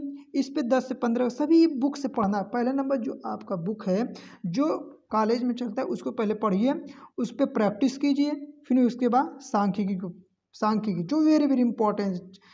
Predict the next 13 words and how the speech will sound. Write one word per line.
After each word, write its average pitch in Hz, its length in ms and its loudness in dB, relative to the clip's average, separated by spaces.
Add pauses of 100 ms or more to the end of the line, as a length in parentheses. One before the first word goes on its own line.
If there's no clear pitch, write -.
(100)
इससे 294 280 0
भी 262 120 2
दस 262 200 2
नंबर 247 220 2
का 226 60 -4
क्वेश्चन 220 320 -2
आता 214 260 -2
है, 277 100 0
बहुत 254 400 -2
इंपॉर्टेंट 208 560 -4
क्वेश्चन 180 440 -6
है। 156 160 -10 (300)
दोस्तों, 214 380 -2